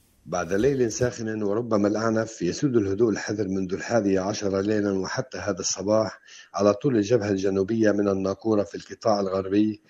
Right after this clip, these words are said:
حتى مزارع شبع في القطاع الشرقي، باستثناء تحليق طائرات الاستطلاع من نوع إم كا التي لم تغادر سماء الحدود مع فلسطين المحتلة، وكذلك تحليق الطيران الحربي الذي ينفذ طلعات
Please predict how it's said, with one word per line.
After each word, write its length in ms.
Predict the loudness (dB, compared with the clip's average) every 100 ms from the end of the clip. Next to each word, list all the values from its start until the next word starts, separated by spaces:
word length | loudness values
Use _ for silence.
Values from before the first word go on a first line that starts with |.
| -20 -6
حتى 300 | -2 0 0
مزارع 420 | 0 0 0 0
شبع 340 | 0 0 0
في 100 | 0
القطاع 440 | -4 -8 -2 0 0
الشرقي، 540 | -4 -8 -4 -2 -2 -4 _ -20 -16 -6
باستثناء 520 | -4 -2 -4 -2 -2
تحليق 380 | -4 -4 0 0
طائرات 480 | 2 4 4 2 2
الاستطلاع 580 | -2 -2 -6 0 2 4
من 220 | 2 2
نوع 280 | 2 0 -2
إم 100 | -8
كا 300 | 0 2 2 -2 _ -20 -6 2
التي 320 | 2 4 2
لم 180 | 4 2
تغادر 440 | 2 4 2 0
سماء 400 | -2 0 0 -2
الحدود 540 | -6 -8 -2 -2 0
مع 120 | -4 -6
فلسطين 560 | -6 -6 -4 -2 0
المحتلة، 640 | 0 -2 -6 0 0 0 -6 _ -20 -12 -2
وكذلك 600 | 2 4 6 6 4 0
تحليق 500 | -8 -2 0 0 -2
الطيران 580 | -2 2 4 4 2
الحربي 600 | 0 -2 -2 -2 -2 -6 -6 _ -20 -6
الذي 260 | 0 2 2
ينفذ 440 | 2 0 -4 -8 -8
طلعات 440 | 0 2 2 0